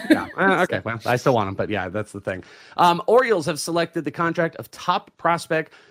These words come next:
Speaker 1: arguably in the conversation. If you go over to, like, the more traditionalist of, uh, prospect evaluators, Francisco Alvarez might be there 'cause he's a catcher. Some
Speaker 2: Mm-hmm.
Speaker 1: outlets, uh, have Gunnar Henderson and some have Corbin Carroll.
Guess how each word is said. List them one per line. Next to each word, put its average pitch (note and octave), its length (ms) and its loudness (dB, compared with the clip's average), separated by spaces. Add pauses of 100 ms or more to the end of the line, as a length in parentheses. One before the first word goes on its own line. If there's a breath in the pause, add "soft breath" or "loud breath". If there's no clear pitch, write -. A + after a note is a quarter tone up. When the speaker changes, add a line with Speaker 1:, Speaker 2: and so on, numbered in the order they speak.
(220 soft breath)
Speaker 1:
arguably F#3+ 640 4
in E3 80 0
the D#3+ 60 -2
conversation. D3+ 680 -2
If B2 100 -6
you C#3 80 -2
go D#3+ 220 6
over D3 180 4
to, - 140 -6
like, A#2+ 320 0 (400 soft breath)
the B2 160 -2
more C3 360 2
traditionalist C3+ 1080 -4
of, A2+ 400 -6
uh, A2 220 -4
prospect A#2+ 360 -4
evaluators, A#2+ 600 -4
Francisco G#2+ 420 -8
Alvarez A#2+ 340 -2
might C3+ 140 -4
be C3 100 -8
there B2+ 140 -4
'cause - 120 -16
he's A2 120 -10
a G#2 60 -14
catcher. C#3 480 -2 (640)
Some E3 220 0
Speaker 2:
Mm-hmm. D#3+ 100 2
Speaker 1:
outlets, D3+ 360 -4
uh, B2+ 120 2
have B2+ 220 0
Gunnar A#2+ 200 -4
Henderson C#3+ 460 -4
and A#2 140 -4
some B2 160 -4
have A#2 140 -6
Corbin A2 240 -4
Carroll. B2+ 340 0